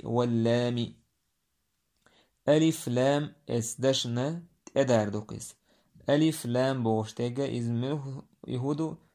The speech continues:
تو يس ال أرتيكل لي ال. الكتاب، البيت. تعبوا العالم ناتو نخا ال أو تعبوا تعالى ألف لام أول. تاقا مؤلفو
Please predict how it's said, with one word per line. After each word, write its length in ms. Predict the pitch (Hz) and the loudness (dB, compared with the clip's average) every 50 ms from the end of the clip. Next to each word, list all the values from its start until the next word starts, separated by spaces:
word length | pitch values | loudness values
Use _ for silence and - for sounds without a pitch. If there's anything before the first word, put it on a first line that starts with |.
| _ _ | _ _
تو 100 | - 120 | -6 -6
يس 160 | 120 117 - - _ - | -4 -6 -8 -4 _ 4
ال 340 | 160 165 156 131 110 107 123 - _ _ - | 4 6 4 4 0 -2 -6 -14 _ _ -2
أرتيكل 520 | 135 139 135 - - 131 123 120 - 107 | -2 -2 -2 -2 -2 -2 -2 -2 -2 -4
لي 360 | 113 120 147 - - - 120 120 | -4 -4 -4 -4 -4 -2 0 2
ال. 220 | 117 107 101 113 - _ _ _ _ _ _ _ _ _ | 2 0 -2 -4 -10 _ _ _ _ _ _ _ _ _
الكتاب، 1200 | - 139 143 135 127 113 110 - - 110 110 - 120 117 120 123 123 120 117 110 113 117 113 - - _ _ - | 2 4 4 4 2 0 -2 -4 -6 -6 -4 -2 0 0 2 2 2 0 0 0 0 -2 -2 -4 -8 _ _ 2
البيت. 760 | 135 143 147 135 123 117 110 107 117 117 113 113 113 113 113 113 110 110 113 - _ _ _ _ - | 4 4 6 4 4 2 0 2 2 2 2 2 0 -2 -4 -6 -6 -8 -12 -16 _ _ _ _ -6
تعبوا 320 | - 117 127 127 123 117 | -2 0 0 2 0 0
العالم 380 | 110 104 110 120 123 120 113 107 | 0 0 0 0 0 0 -2 -2
ناتو 340 | 110 110 110 110 110 - 110 | -2 -2 -4 -4 -6 -6 -6
نخا 380 | 110 110 113 - 117 117 - - | -6 -6 -6 -8 -8 -8 -2 0
ال 220 | 135 143 143 123 | 2 2 4 2
أو 240 | 110 110 123 135 143 | 2 2 0 0 -2
تعبوا 420 | 151 - - 113 120 120 110 107 107 | -4 -4 -2 0 0 0 0 -2 -2
تعالى 280 | - 113 113 117 123 | -2 -2 -2 -2 -2
ألف 440 | 110 - - 131 131 131 127 - - | -2 -2 -2 -2 -2 -2 -4 -6 -4
لام 260 | 117 117 117 113 104 | -2 0 0 0 -2
أول. 300 | 87 - - - - - 120 - _ _ _ _ _ _ _ _ - | -4 -8 -10 -12 -12 -14 -16 -18 _ _ _ _ _ _ _ _ -20
تاقا 460 | 117 113 _ - 120 127 127 - - - _ _ _ _ _ - | -20 -10 _ -4 -2 -2 -2 -4 -8 -14 _ _ _ _ _ -4
مؤلفو 680 | 123 131 127 120 113 104 107 110 - 123 131 143 127 | 0 2 4 4 2 0 -2 -4 -4 -2 -2 -2 -2